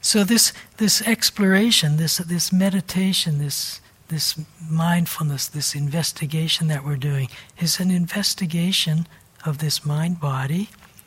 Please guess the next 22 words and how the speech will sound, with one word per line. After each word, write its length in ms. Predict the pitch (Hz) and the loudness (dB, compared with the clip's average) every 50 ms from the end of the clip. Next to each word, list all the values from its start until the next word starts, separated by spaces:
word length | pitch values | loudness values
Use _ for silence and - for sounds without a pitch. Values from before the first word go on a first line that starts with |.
| _ - - | _ -4 0
And 100 | 180 175 | 4 4
we 120 | 180 190 | 4 4
can 220 | 180 - 190 185 185 | 4 2 2 4 4
use 320 | 196 226 262 269 247 - | 4 4 4 2 0 -2
these, 340 | - 175 165 151 139 - - - - - _ _ - | -2 0 0 0 0 -2 -4 -8 -14 -20 _ _ -8
these 180 | - 170 156 - | -4 -4 -2 -2
five 420 | - - - 175 170 165 160 151 | -4 -4 -2 0 0 0 0 0
aggregates 720 | - 170 185 196 196 175 170 147 - - 139 127 - - - | 0 0 0 0 0 0 -2 -4 -2 -4 -4 -4 -4 -4 -2
as, 280 | 156 147 139 - - - - - - - | -2 -2 -2 -4 -4 -6 -12 -16 -6 -4
as 180 | 156 151 - - - | -2 -2 -2 -2 -2
aspects 640 | 180 196 214 - - - - 160 143 - - - - | 0 0 0 0 -2 -2 -2 -4 -6 -4 -6 -6 -4
of 100 | 143 131 | -2 -2
mind 320 | 147 151 147 147 147 143 | 0 0 2 0 0 0
body 360 | 143 151 147 147 143 147 143 - - - - _ _ _ _ _ _ _ - | 0 0 0 0 0 -2 -2 -6 -10 -20 -20 _ _ _ _ _ _ _ -10
to 140 | - - 175 | -4 -2 -2
actually 520 | 180 190 202 - - - 190 180 170 147 - - - - _ _ _ - - _ _ _ - - _ _ _ _ | -2 -2 -2 0 0 0 2 2 0 0 -4 -8 -20 -20 _ _ _ -20 -20 _ _ _ -20 -20 _ _ _ _
give 200 | - 226 214 196 | -2 -2 0 0
attention 580 | 208 - - - 208 214 233 233 - - 185 151 | -2 -4 -4 -4 -4 -2 0 0 0 0 0 0
to 280 | - - - 143 113 101 101 - - - 156 | -2 -4 -4 -4 -6 -8 -10 -18 -12 -6 -4
and 240 | 160 156 156 156 | -2 -2 -2 -2
reflect 580 | 160 170 160 - - 214 233 240 - - - - | -2 -2 -2 -2 -2 -2 -2 -4 -4 -8 -8 -6
on. 240 | 135 113 101 92 | -4 -4 -4 -6